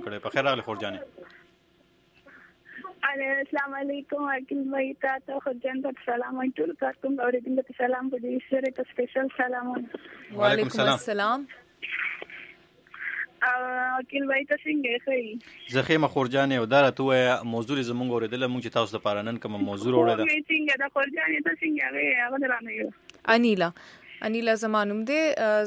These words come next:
Speaker 3: زه ټیک یم، ښه یم.
Speaker 2: انیلا خورې، ته څنګه یې؟
Speaker 3: بلکل ښه یم.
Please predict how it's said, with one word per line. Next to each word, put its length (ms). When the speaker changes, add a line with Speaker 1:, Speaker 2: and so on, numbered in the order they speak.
Speaker 3:
زه 100
ټیک 300
یم، 140
ښه 460
یم. 100
Speaker 2:
انیلا 220
خورې، 260
ته 60
څنګه 260
یې؟ 600
Speaker 3:
بلکل 260
ښه 220
یم. 100